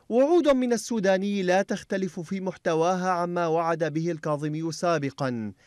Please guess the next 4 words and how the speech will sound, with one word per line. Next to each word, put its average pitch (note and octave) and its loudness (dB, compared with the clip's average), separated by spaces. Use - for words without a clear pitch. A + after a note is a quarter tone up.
تحت - -2
مسمى C#3+ -4
الورقة C3+ -2
البيضاء، C3+ -2